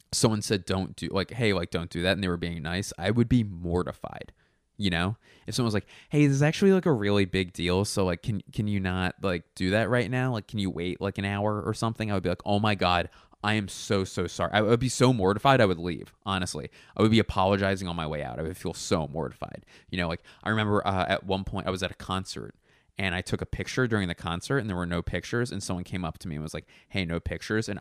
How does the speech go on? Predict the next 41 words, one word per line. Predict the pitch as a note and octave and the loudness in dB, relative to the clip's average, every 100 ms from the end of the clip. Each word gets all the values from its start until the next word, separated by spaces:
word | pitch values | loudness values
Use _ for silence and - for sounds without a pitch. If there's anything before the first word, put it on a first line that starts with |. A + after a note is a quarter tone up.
| - | 0
I | G2 | 2
was | A#2+ F#2 - | 2 0 -6
drunk | - F2+ E2+ G2+ | -8 -6 -4 -4
as | F#2+ E2+ | -4 -4
hell, | - F2 F#2+ | -4 -2 -2
and | F2+ | -2
I'm | E2+ | -4
like, | E2+ | -6
"Oh | F#2 | -4
my | F2+ E2+ | -4 -4
God, | D#2+ D#2+ | -4 -6
I'm | D#2+ | -8
so | - C#2 | -6 -6
sorry," | - D#2+ C2+ - - A3 | -6 -6 -4 -2 4 6
<laughs> | C4 - | 6 8
you | F#3+ | 8
know? | C3+ B2 D#3+ - - | 8 6 0 -6 -18
So, | - C#3+ B2+ - _ _ - | -2 2 2 2 _ _ 0
I | B2 | 0
get | A2+ G#2+ A2 | 0 0 0
it. | D2 - - _ _ _ G#2+ | 0 -6 -18 _ _ _ 0
Um, | G#2+ G#2 G2 F2+ F2 - _ _ _ _ _ _ _ - | 2 2 2 -2 -8 -14 _ _ _ _ _ _ _ -2
but, | G#2+ G2+ | 2 4
uh, | F#2+ F#2+ F#2 F2+ F#2 _ _ _ - | 4 2 0 -2 -6 _ _ _ 4
yeah, | C3 | 6
it's | A#2+ - | 6 4
interesting | A2 A#2 G2+ C#2+ | 2 2 0 -2
afterward. | F#2 G2+ F2 - | -2 -2 -2 -2
Like, | F2+ | -2
I, | F#2 | 0
I | F2+ | 0
was | G2 | 0
just | G2+ - | -4 -4
trying | G#2+ F2+ | -4 -4
so | - - F#2 | -4 0 0
hard | F2+ F2+ F2 | 2 2 0
not | D2 E2 | -4 -10
to | - | -10
be | - | -8
angry, | - F2 - - | -6 -8 -8 -10
so, | - E2+ D2+ | -6 -4 -4